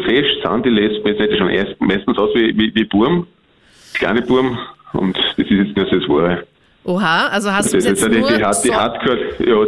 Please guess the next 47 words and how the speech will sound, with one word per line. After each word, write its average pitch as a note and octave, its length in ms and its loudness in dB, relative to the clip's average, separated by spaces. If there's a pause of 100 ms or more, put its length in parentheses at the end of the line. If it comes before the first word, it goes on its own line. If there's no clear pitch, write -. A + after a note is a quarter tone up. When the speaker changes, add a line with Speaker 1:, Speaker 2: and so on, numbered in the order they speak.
Speaker 1:
die G#3+ 100 -4 (160)
Speaker 2:
Hast G#3 240 0
du B3 40 2
Speaker 1:
sind A#3 120 2
Speaker 2:
nur - 80 0
Speaker 1:
ja - 60 -2
Hammerer, G#3+ 180 0
Speaker 2:
solche D3+ 160 0
Speaker 1:
das - 100 -10
kann A#3+ 100 2
man G3 100 2
Speaker 2:
kennengelernt, D3 560 0
Speaker 1:
sagen. D#3+ 140 -2
Speaker 2:
oder E3+ 80 0
wie? A3 640 0
Speaker 1:
Ja, G2 100 2
ganz A2 320 -2
genau. D2+ 300 0 (1000)
Ganz - 220 -4
genau. D#2 300 -2 (560)
Speaker 2:
Also A3 200 0
noch A#3 160 2
nie B3+ 240 4
eine, G#3+ 260 0
die A3 240 2
irgendwie A3+ 180 2
so A3+ 80 4
in G#3 100 4
dein F3 240 0
Beuteschema E3+ 600 2
fallen C#3+ 400 -2
würde, D3 280 0
wo D#3 80 0
du D#3+ 60 2
sagen D3 300 0
würdest, D#3 280 0
boah. C#3+ 220 2
Speaker 1:
Nein, A#2+ 300 2 (160)
nein. G#2 300 0 (880)
Nein, G#2+ 260 -2
das G2 180 0
ist - 160 -2
noch G#2 80 2
nie, G#2 360 2
noch G#2+ 100 4
nie A2+ 120 4
vorgekommen. F#2 420 -2